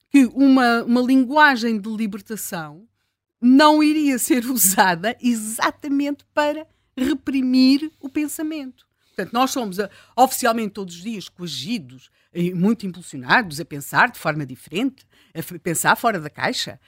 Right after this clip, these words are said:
a, a, a, a ser contra os preconceitos. E depois estamos diante do, da,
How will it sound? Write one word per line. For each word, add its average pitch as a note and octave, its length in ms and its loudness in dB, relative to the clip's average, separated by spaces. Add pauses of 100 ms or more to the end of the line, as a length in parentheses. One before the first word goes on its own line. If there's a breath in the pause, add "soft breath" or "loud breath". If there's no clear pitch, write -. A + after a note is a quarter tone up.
(140 soft breath)
a, F#3 80 -4
a, E3+ 720 -4
a, - 20 -2
a - 20 -2
ser G3 240 0
contra C4+ 340 0
os C4 80 -4
preconceitos. A#3+ 600 0
E B3 60 -10
depois D#4 200 -2
estamos A#3+ 360 2 (280 soft breath)
diante E4+ 960 0 (440)
do, F#3+ 240 0
da, C#4 120 2